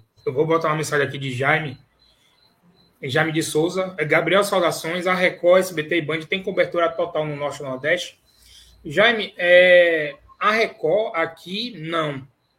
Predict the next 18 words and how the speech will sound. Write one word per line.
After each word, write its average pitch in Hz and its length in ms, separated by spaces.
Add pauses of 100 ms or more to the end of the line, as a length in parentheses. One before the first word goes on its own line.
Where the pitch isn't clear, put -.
(140)
A 160 120
T 160 120
V 160 120
Itapuã 180 400
já 196 120
tem 196 160
muito 190 240
tempo 175 380
que - 80
ela 180 160
não, 170 260
não 175 200
transmite 165 560
jogos, 131 480
né? 131 140 (540)
Aqui 127 280
locais. 135 680 (480)
A 127 640